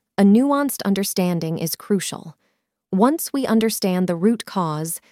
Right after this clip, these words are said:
the next step is addressing it. For example, if the problem is a mechanical one, specialized programs or resources might be needed. Or if it's about the content, a trip to a bookstore or library or an online bookshop,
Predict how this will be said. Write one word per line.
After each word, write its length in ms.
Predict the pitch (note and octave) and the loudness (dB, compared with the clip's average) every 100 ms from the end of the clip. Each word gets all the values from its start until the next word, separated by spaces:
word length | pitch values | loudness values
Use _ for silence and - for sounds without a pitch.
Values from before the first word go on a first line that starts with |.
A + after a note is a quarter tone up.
| _ - | _ 2
the 80 | G3+ | 4
next 420 | G#3 B3+ - - | 4 2 -6 -10
step 460 | - G#3 F#3 - - | -4 -4 -4 -8 -8
is 140 | E3+ | -4
addressing 480 | E3+ D#3+ D#3+ - C#3+ | -4 -6 -6 -8 -12
it. 260 | - - - _ _ _ _ _ - | -12 -14 -16 _ _ _ _ _ -2
For 120 | F#3 | 0
example, 640 | F3 F3 D#3+ D3 D#3 F3 _ _ _ - | 0 -2 -4 -6 -12 -16 _ _ _ -4
if 160 | G3+ | -2
the 80 | G3+ | -2
problem 480 | - B3 B3+ C4 C4 | -4 -2 -2 0 0
is 160 | A3 G#3 | 0 2
a 20 | |
mechanical 640 | F#3+ - A3 G#3+ F3 D#3+ | 0 0 0 0 -2 -6
one, 320 | D3+ D3+ F3 G3 _ - | -6 -6 -8 -10 _ -12
specialized 760 | - - G#3+ A#3 G#3+ G#3 G#3 - | -6 -2 -2 0 0 0 -2 -2
programs 600 | G3+ F#3+ E3+ D#3 E3+ F#3 | -2 0 -2 -4 -4 -2
or 160 | F#3+ | -2
resources 720 | F#3 A3 G#3 D#3+ D3+ - - | 0 -2 -2 -6 -8 -10 -6
might 160 | D#3 D#3 | -6 -6
be 140 | D#3+ | -6
needed. 400 | D#3 D#3 D#2+ - _ _ _ _ _ _ _ | -6 -8 -12 -16 _ _ _ _ _ _ _
Or 260 | A#3+ A#3+ C4 | 2 4 2
if 160 | A3+ A#3 | 0 0
it's 140 | G#3+ | 0
about 240 | G3+ G3 | 0 -2
the 80 | - | -4
content, 680 | - G#3 G#3 G3 D3+ D#3 - _ _ - | -4 0 0 0 -6 -12 -14 _ _ -4
a 80 | G3+ | -2
trip 240 | - A3 | -2 -2
to 140 | - G#3+ | -2 -2
a 60 | |
bookstore 640 | F#3 A#3+ - - G#3 G3+ | 0 -4 -2 -2 0 0
or 160 | F#3 E3+ | 0 -2
library 760 | E3+ G3 G#3+ G#3+ G#3 G#3 G#3+ G#3+ _ | 0 0 0 0 0 0 -2 -4 _
or 180 | - G3+ | 0 2
an 120 | G3+ | 4
online 560 | G3 G3+ A3 G3+ G3 G#3 | 2 2 4 4 2 2
bookshop, 580 | F#3 F3+ - - - | 0 -4 -6 -10 -12